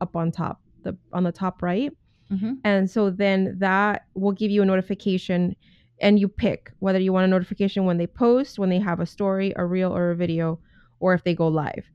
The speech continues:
Speaker 1: So if you just want to be notified of their posts, then just do posts.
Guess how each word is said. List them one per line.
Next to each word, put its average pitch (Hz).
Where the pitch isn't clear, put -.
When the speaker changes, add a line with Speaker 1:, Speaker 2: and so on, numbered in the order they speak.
Speaker 1:
So -
if 208
you 202
just 226
want 220
to 202
be 202
notified 185
of 165
their 160
posts, 233
then 175
just -
do 156
posts. -